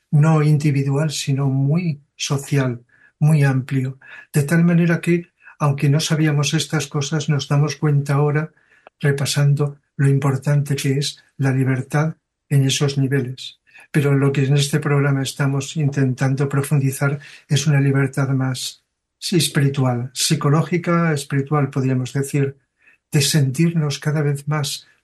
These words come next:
conscientes, por consecuencia, consecuencia de ello, más libres,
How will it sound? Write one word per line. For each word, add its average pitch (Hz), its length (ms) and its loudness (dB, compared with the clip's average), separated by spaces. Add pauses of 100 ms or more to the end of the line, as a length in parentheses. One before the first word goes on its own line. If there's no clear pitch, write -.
(120)
conscientes, 151 1120 -2 (180)
por 139 160 -2
consecuencia, 143 920 -2 (460)
consecuencia 143 720 0
de 139 100 0
ello, 139 180 0
más 131 260 -4
libres, - 680 -6